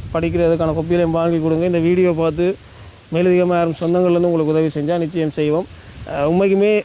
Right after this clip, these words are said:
அஹ், உதவி செய்யப்பட வேண்டிய ஒரு குடும்பம். அதான் திருப்பி ஒரு ரிக்வெஸ்ட் மாதிரியே வேலை. இந்த காசு கொடுக்க வந்தேன், அடுத்து நான் என்னன்னு சொன்னா, அஹ், சின்ன வயதிலேயே வந்து, அஹ், பெற்றோர்கள் வந்து, இப்ப பெற்றோர்கள் வந்து இறக்குறது வேற விஷயம்,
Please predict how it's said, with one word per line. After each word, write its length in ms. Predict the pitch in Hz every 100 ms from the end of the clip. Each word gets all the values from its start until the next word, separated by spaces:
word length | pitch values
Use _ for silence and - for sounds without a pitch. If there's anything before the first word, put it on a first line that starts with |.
| -
அஹ், 280 | 156 151 147
உதவி 320 | 156 190 196
செய்யப்பட 400 | 185 185 180 180
வேண்டிய 260 | 175 170
ஒரு 140 | 160 147
குடும்பம். 280 | 160 160 190
அதான் 200 | 175 160
திருப்பி 260 | 180 185
ஒரு 160 | 175 160
ரிக்வெஸ்ட் 260 | 160 170
மாதிரியே 240 | 180 165 165
வேலை. 140 | 151
இந்த 100 | 143
காசு 200 | 160 160
கொடுக்க 200 | 180 160
வந்தேன், 200 | 156 156
அடுத்து 260 | 165 160 165
நான் 120 | 165
என்னன்னு 180 | 165 165
சொன்னா, 320 | 156 170 190 240 - - - -
அஹ், 460 | 156 156 151 151 151
சின்ன 280 | 147 185 202
வயதிலேயே 440 | 196 190 190 190
வந்து, 580 | 180 175 175 190 196 190 -
அஹ், 480 | 156 139 135 131 131 131
பெற்றோர்கள் 440 | 147 180 175 170
வந்து, 240 | 165 160 160
இப்ப 200 | 156 143
பெற்றோர்கள் 420 | 156 151 180 175
வந்து 180 | 170 170
இறக்குறது 520 | 160 180 185 196 190
வேற 180 | 185 175
விஷயம், 380 | 160 139 151 143